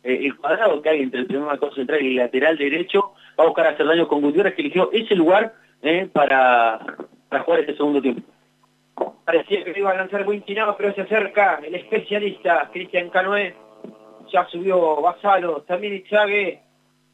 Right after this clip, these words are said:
Speaker 1: Va abierto el córner, seguramente va a ir rápido a la zona.
Speaker 2: Se quedan, eh, Arceri y Montero para la contra, el Tirri Sánchez, tibiamente, como única referencia en el Deportivo Macalister, va a venir el tiro li-, el tiro de esquina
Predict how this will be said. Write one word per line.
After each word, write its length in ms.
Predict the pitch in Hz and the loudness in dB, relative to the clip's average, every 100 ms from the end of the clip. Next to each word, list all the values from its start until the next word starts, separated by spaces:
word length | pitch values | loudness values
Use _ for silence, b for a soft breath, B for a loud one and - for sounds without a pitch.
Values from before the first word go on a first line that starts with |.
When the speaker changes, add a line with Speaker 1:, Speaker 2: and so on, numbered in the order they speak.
| _ _ - | _ _ 2
Speaker 1:
Va 60 | |
abierto 340 | 156 175 185 165 | 4 4 2 0
el 100 | 143 | 0
córner, 380 | 190 196 202 | 0 0 0
seguramente 440 | - 147 147 156 147 | 0 -2 0 0 0
va 80 | 143 | 0
a 40 | |
ir 80 | 135 | 0
rápido 320 | 156 147 143 | 0 2 0
a 40 | |
la 100 | 131 | 0
zona. 320 | 123 143 139 143 _ _ _ - _ _ _ _ _ _ _ _ _ | 0 -2 -4 -8 _ _ _ -20 _ _ _ _ _ _ _ _ _
Speaker 2:
Se 100 | 165 | -10
quedan, 540 | 156 190 190 180 175 170 | 0 2 4 4 0 -2
eh, 380 | 160 156 143 156 | -4 -6 -8 -2
Arceri 600 | 175 175 - 214 196 190 | -2 -2 -2 -2 -2 -4
y 40 | |
Montero 440 | 190 196 220 214 190 | -6 -4 0 0 0
para 140 | 202 | 0
la 140 | 202 190 | 0 0
contra, 320 | 214 202 196 | -2 -2 -6
el 100 | 190 | -4
Tirri 220 | 202 196 | -4 -4
Sánchez, 420 | 202 214 220 226 - - | -2 -4 -6 -12 -12 -8
tibiamente, 880 | 254 214 202 214 190 185 180 151 - _ _ _ | -4 -2 -2 -4 -6 -4 -4 -4 -10 _ _ _
como 220 | - 190 | -8 -4
única 300 | 202 202 190 | -2 -2 -2
referencia 840 | 196 202 196 190 180 196 190 151 - - - - - | -2 -2 -2 -4 -2 0 2 0 -4 -14 -20 -10 -4
en 120 | 208 | -2
el 160 | 202 | 0
Deportivo 460 | 196 196 196 208 202 | -2 -2 -4 -4 -4
Macalister, 500 | 196 202 190 185 196 | -2 -2 -2 -2 2
va 60 | 208 | 2
a 60 | |
venir 240 | 196 208 202 | 2 -2 -2
el 160 | 196 | -4
tiro 240 | - 214 208 | -2 0 0
li-, 200 | 208 202 | 0 -2
el 140 | 208 | -2
tiro 360 | 226 214 208 202 | -2 -2 0 0
de 100 | 196 | -2
esquina 440 | 196 214 196 143 | -4 -4 -4 -4